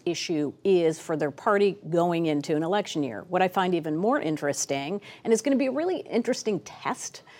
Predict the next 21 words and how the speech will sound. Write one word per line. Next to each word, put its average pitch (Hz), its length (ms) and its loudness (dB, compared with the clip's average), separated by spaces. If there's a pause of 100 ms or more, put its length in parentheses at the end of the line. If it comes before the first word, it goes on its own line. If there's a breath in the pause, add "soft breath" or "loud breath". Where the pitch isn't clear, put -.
(120 loud breath)
for 202 800 6
the 185 160 4
issue 180 220 2
of 175 100 -2
immigration, 156 640 0 (300 soft breath)
is 180 120 -4
next 208 300 -2
week. 175 320 -4
There's 160 180 -2
a 156 60 -2
special 190 460 0
election 226 520 -2 (360 loud breath)
in 160 80 -2
a 151 40 -4
congressional 180 600 0
district. 220 420 -2
This 170 140 0
is 139 100 -2
George 151 340 0
Santos's 196 640 2
seat 208 380 0